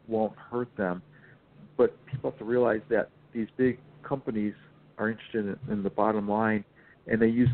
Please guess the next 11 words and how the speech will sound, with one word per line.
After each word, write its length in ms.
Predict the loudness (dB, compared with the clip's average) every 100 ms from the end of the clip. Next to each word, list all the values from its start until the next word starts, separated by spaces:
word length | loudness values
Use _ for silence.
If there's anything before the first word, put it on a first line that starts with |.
| 2
chemicals 580 | 2 2 4 4 4 0
because 280 | -6 -2 -2 -2
it's 120 | -12 -14 -8
cheaper 460 | -6 2 4 4 2 -20 -20 _ _ 0
and 460 | 4 4 4 2 -2
it 160 | -2
may 160 | 4 4
not 280 | 6 4 2 -8 _ _ _ _ _ -2
work 260 | 2 4 4
as 120 | 2 2
good 320 | 4 4 2